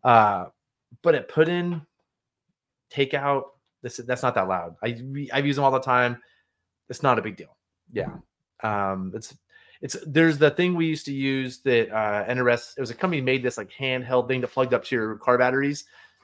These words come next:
called the Screamer because it sounds like somebody screaming. You'll go, "Zzz." That was obnoxiously loud and annoying,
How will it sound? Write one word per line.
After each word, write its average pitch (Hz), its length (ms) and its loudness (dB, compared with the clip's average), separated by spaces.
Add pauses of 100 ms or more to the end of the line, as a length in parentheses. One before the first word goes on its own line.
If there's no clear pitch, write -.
(240)
called 143 220 4
the 117 80 -2
Screamer 147 720 -2 (180)
because 139 280 2
it 135 100 -2
sounds 147 300 0
like 151 100 4
somebody 139 220 -2
screaming. 131 340 -4
You'll 104 140 -4
go, 117 160 2
"Zzz." 311 120 -2 (920)
That 175 200 8
was 208 300 4 (640)
obnoxiously 127 580 -2
loud 113 380 -2 (680)
and 123 120 -4
annoying, 127 520 -4